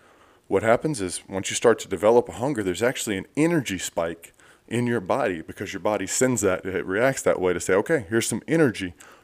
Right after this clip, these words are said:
go find food." So if we deprive ourselves in this delayed gratification of going after a goal, we continue to have the hunger to pursue that goal. If we give ourselves, say, let's, let's talk on a,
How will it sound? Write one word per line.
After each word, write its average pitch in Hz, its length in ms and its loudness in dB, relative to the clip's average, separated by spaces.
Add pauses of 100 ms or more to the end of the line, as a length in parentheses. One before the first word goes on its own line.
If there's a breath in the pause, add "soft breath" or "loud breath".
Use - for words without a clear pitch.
(140 loud breath)
go 110 240 8
find 98 480 0
food." - 420 -2 (800 soft breath)
So - 140 2
if 110 120 -2
we 127 60 0
deprive 180 500 2
ourselves 90 540 2
in 90 80 -6
this 87 160 -6
delayed 101 560 0
gratification 101 1160 -2
of 92 400 -2 (380 loud breath)
going 113 280 4
after 110 380 0
a 82 60 -2
goal, 104 440 0 (280 loud breath)
we 113 160 0
continue 160 640 -4
to 160 140 0
have 123 340 -6
the 101 120 -2 (200)
hunger 127 480 0
to - 140 -2
pursue 101 840 -2 (420 soft breath)
that 98 360 0
goal. 107 300 6 (800 loud breath)
If - 180 -2
we 165 80 0
give 143 220 4
ourselves, 135 520 6
say, 175 280 2
let's, - 320 -2
let's - 160 -6
talk 139 240 0
on 120 180 4
a, 98 160 0